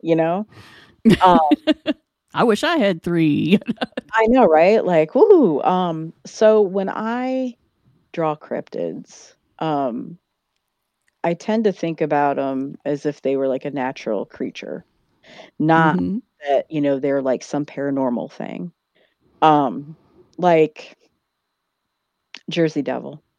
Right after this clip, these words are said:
Speaker 1: I'm gonna bring that up. So Jersey Devil is apparently this kid that was born and turned into, like, some weird demon devil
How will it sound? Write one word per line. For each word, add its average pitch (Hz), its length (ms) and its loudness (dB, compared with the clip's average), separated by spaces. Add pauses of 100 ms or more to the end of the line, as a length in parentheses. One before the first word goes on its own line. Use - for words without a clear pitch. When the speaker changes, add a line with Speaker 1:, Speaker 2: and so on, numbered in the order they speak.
(120)
Speaker 1:
I'm 165 80 -4
gonna 156 120 -2
bring 135 180 -4
that - 160 -8
up. - 140 -14 (340)
So 185 260 2
Jersey 190 340 0
Devil 143 480 4
is 147 140 0
apparently 151 420 -2
this 151 200 -6
kid 131 440 -2 (560)
that 135 100 4
was 151 140 -2
born 151 680 0
and 139 200 0
turned 151 240 -2
into, 139 220 -4
like, 123 200 -2
some 147 260 -4
weird 143 400 -4
demon 135 500 -2
devil 131 680 -4